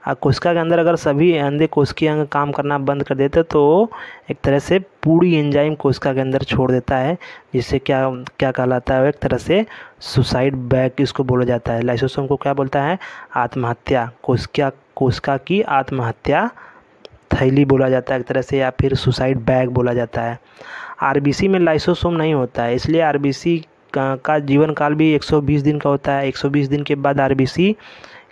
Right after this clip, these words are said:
म-, अपना मर जाता है, इसलिए आरबीसी फिर वो चला जाता है स्प्लीन में। स्प्लीन यानी तिल्ली में चला जाता है, जहाँ स्प्लीन में क्या होता है, रा-, लाइसोसोम होता है, वहाँ पे वो अपना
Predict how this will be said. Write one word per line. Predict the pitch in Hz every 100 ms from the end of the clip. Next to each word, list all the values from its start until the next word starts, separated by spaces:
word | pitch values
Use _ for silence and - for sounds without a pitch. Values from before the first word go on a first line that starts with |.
| -
म-, | 139 143 143 143 139
अपना | 135 131 151 170 254
मर | 185 151 135
जाता | 127 123 127
है, | 120 131
इसलिए | - 156 165
आरबीसी | 139 139 131 - 170 175 - - -
फिर | 156 160
वो | 151 160
चला | 147 139 143
जाता | 139 135 147
है | 156 143
स्प्लीन | 131 - 151 147
में। | 127 120 113
स्प्लीन | 131 - 151 151 151
यानी | 143 139 160
तिल्ली | - 143 156
में | 160
चला | 151 147
जाता | 147 143 165
है, |
जहाँ | 156 139 147 151 - - - -
स्प्लीन | 139 - 151 151
में | 156 147
क्या | 151
होता | 143 151
है, | 147
रा-, | 135 131 131
लाइसोसोम | 131 127 147 135 143
होता | 120 120 147
है, | 165 185
वहाँ | 135 143
पे | 147 139
वो | 139
अपना | 143 143 151 240